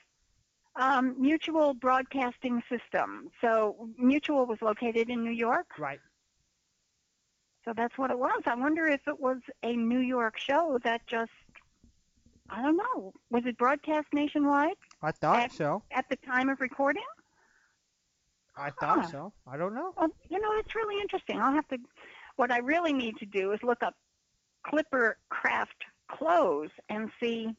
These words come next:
Speaker 1: where they were sold. Because for a New York show, they would be advertising New York
Speaker 2: Well,
Speaker 1: stores,
Speaker 2: do we even
Speaker 1: but
Speaker 2: st-, do they, if that brand still in existence? And when did they ever go out?
Speaker 1: Uh, let's see, a nineteen fifty-seven magazine that's up for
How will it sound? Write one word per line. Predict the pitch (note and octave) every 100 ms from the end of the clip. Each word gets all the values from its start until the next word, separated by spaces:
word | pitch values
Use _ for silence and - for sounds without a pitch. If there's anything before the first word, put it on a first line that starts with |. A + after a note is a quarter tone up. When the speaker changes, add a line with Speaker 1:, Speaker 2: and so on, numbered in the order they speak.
| -
Speaker 1:
where | G#3 A#3+ A#3+
they | A3
were | F#3+ F3 -
sold. | - F#4+ C3+ - - _ _ _ _ _ _ _ _ _ - _
Because | A3+ - A#3+ -
for | B3
a | A3
New | A#3 E4
York | D#4+ C4 G#3+
show, | - D4 D#4 G3+
they | G3
would | G#3+ G3+
be | G#3
advertising | G#3 A#3 A#3 A#3 G3 G3+ G3+ G3
New | G#3
York | G#3 F#3+ D#3
Speaker 2:
Well, | F#3 F#3+ G3+
Speaker 1:
stores, | F4+ G3
Speaker 2:
do | F#3+
we | G#3
even | G#3+ G3+
Speaker 1:
but | -
Speaker 2:
st-, | - - F3+
do | G3+
they, | G3 F#3
if | G3 -
that | G#3 F#3+ D3+
brand | F#3 G3 G3+ -
still | G3 G3
in | F#3+
existence? | F3+ B3 - - B2+ C#3
And | E3
when | F3
did | F3 E3+
they | E3+
ever | E3
go | E3 E3+ G3+
out? | G3+ - _ _ _ _ _ _ _ _ _ _ -
Speaker 1:
Uh, | G#3+ G#3
let's | G#3 -
see, | A3 F#3+
a |
nineteen | G3+ B3+ - D4 B3+
fifty-seven | B3+ - - A#3 A3 G#3
magazine | G#3 A#3 G#3+ G#3+ F3+
that's | F3+ F3+ G3+
up | G3+
for | -